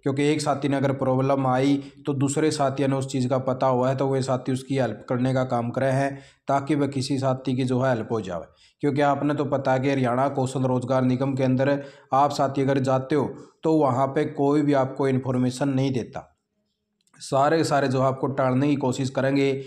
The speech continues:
कि हाँ ये कर लेना, वो कर लेना, लेकिन जो आपकी मेन समस्या वो वहीं पे रह जाती है। इसलिए आप साथी जो भाई यहाँ पे अपनी क्वेरी डालो हो तो जिस साथी को भाई नॉलेज है वो जो है आपकी हेल्प करने का काम करे है और आपको बता दे है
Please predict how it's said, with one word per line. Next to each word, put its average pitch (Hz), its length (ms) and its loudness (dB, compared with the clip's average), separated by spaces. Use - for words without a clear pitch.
कि 139 120 0
हाँ 135 220 2
ये 127 200 2
कर 139 160 0
लेना, 131 320 2
वो 123 220 0
कर 135 140 0
लेना, 127 360 0
लेकिन 147 300 2
जो 143 160 2
आपकी 139 320 2
मेन 135 300 0
समस्या 135 420 -2
वो 143 160 2
वहीं 123 300 0
पे 131 140 0
रह 120 120 0
जाती 98 320 -8
है। 87 100 -14
इसलिए 170 360 2
आप 160 140 4
साथी 139 320 0
जो 135 160 0
भाई 139 140 2
यहाँ 120 220 2
पे 143 120 -2
अपनी 139 240 0
क्वेरी 131 320 0
डालो 131 300 2
हो 143 300 0
तो 147 100 0
जिस 175 280 0
साथी 147 360 2
को 143 140 0
भाई 139 320 0
नॉलेज 131 440 2
है 143 120 2
वो 143 220 2
जो 131 180 0
है 131 80 2
आपकी 135 380 2
हेल्प 123 300 0
करने 131 220 0
का 131 120 2
काम 123 240 0
करे 139 200 0
है 147 240 2
और 143 160 2
आपको 139 320 2
बता 135 320 2
दे 139 160 2
है 110 160 -2